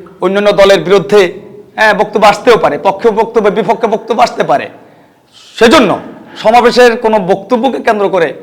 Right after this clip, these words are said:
আমরা চাচ্ছি না, যেহেতু পাশাপাশি সংগঠন, বিপক্ষে বক্তব্য আসলে কেউ যেন উস্কানিমূলক কোনো কিছু করে, সেই জন্য সে বিষয়ের প্রতি আমি সবাইকে উদা-, মানে সতর্ক থাকার জন্য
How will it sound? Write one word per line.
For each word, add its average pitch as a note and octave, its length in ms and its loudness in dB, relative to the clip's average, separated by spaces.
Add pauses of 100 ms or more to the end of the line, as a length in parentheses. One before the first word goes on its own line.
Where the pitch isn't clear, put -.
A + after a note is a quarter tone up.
(220)
আমরা E3+ 200 -4
চাচ্ছি F3 360 -2
না, E3+ 260 2 (240)
যেহেতু E3+ 260 -2
পাশাপাশি G#3 500 0
সংগঠন, F3+ 500 0 (280)
বিপক্ষে F3+ 340 -2
বক্তব্য F#3 380 -2
আসলে F#3+ 260 -2
কেউ F#3 180 -6
যেন F3+ 140 -6
উস্কানিমূলক F3 960 -6
কোনো F3 160 -6
কিছু E3+ 240 -8
করে, E3 280 0 (340)
সেই - 160 -6
জন্য F#3 480 -6 (200)
সে F3 180 -4
বিষয়ের G#3 440 2
প্রতি D#3+ 360 -4 (340)
আমি D#3 440 -2
সবাইকে E3+ 520 -2 (420)
উদা-, D3+ 240 -2 (120)
মানে D3 240 -4
সতর্ক G#3 380 -2
থাকার E3 300 -4
জন্য D3+ 340 -8